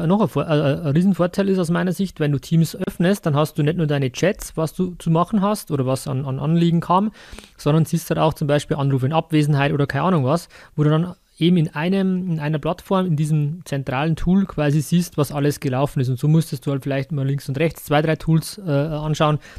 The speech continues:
was auch alles machbar ist, aber so ist es wirklich zentriert in einer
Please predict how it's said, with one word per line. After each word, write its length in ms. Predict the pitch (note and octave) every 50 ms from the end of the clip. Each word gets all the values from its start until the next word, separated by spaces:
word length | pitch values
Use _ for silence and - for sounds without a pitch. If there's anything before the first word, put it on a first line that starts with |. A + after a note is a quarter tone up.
| - _ _ -
was 120 | C3+ B2+ -
auch 140 | D3 D3
alles 220 | E3+ E3+ D3+ - C#3+
machbar 320 | D#3 F3 - - - G3
ist, 100 | G3 F3
aber 140 | F3 E3 E3+
so 140 | - - G3+
ist 100 | F#3+ G3+
es 100 | F#3 -
wirklich 420 | F#3 F#3 - F#3+ F#3 E3 - - - -
zentriert 520 | - - C#3+ C3+ - C#3+ D3 D#3 D#3+ - - _ -
in 80 | C3+
einer 400 | C#3+ B2 C3 C3+ C3+ C3 B2 A#2+